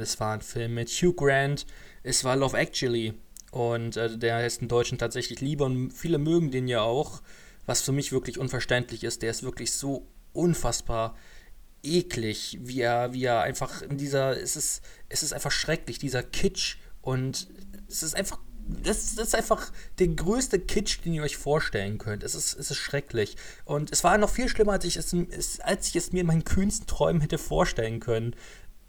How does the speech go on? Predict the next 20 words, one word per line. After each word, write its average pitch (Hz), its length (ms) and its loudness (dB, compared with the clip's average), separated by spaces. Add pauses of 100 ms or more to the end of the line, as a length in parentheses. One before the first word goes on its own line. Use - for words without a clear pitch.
(240)
Ich 170 180 0
habe 240 120 2
aber 240 120 8
auch 208 80 8
ein 185 80 6
paar 185 160 4
Mal 202 140 4
gelacht, 170 540 0 (320)
weil 151 160 2
es - 80 -2
einfach 160 180 0
so - 100 -4
völlig - 600 8
absurd 147 640 2
war. 104 300 0 (380)
Ähm, 147 460 2
wenn 160 220 0
ihr 214 80 6
den 165 180 4
mögt, 131 480 -2